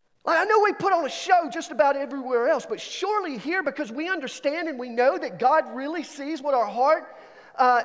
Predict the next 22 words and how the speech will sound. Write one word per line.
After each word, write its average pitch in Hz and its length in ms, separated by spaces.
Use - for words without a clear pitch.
is 247 120
feeling 320 440
and 254 100
what 277 140
our 240 80
minds 240 440
is, 202 140
are 220 120
thinking. 330 600
And 214 180
doubts 311 500
start - 400
to 240 80
creep 294 440
in 294 220
because 226 160
we're 247 120
like, 233 280
"Wait 311 220
a 302 40
minute 202 280
now. 208 300